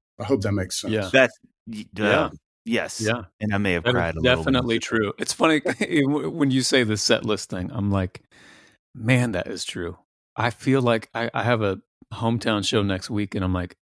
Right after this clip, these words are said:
Speaker 2: "I can't, I've been working on this set list for,
Speaker 1: Mm-hmm.
Speaker 2: like, a month." I always feel like I, I can't do it.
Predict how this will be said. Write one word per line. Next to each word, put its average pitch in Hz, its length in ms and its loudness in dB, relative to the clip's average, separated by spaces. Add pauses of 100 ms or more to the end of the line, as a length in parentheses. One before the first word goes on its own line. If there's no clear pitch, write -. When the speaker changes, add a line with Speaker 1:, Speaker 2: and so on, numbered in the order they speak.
(100)
Speaker 2:
"I 110 180 0
can't, - 280 -12
I've 127 200 4
been 139 140 2
working 117 300 2
on 101 120 2
this 98 160 -2
set - 420 -2
list - 380 -12 (420)
for, 101 100 0
Speaker 1:
Mm-hmm. 95 80 0
Speaker 2:
like, 90 200 0
a 82 80 -6
month." 85 600 -6 (540)
I 104 140 4
always 113 460 4
feel 113 160 0
like 98 240 0
I, 98 160 -4 (220)
I - 80 -6
can't 92 300 -6
do 107 140 -4
it. 80 120 -8